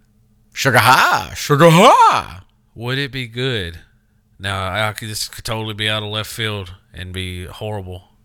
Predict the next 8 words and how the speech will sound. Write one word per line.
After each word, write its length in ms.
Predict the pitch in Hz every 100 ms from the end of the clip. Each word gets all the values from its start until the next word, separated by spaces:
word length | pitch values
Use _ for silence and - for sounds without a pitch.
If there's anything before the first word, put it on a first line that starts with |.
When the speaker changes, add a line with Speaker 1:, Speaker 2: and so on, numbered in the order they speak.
| _ _
Speaker 2:
But 140 | - 98
in 60 |
my 180 | 98 107
head 180 | 120 127
right 160 | 101 -
now, 260 | 85 82 _ _ _ _ _ _ _ _ _ _ _ _ _ _ -
a 80 |
cannoli 760 | 95 - 85 85 98 117 87 82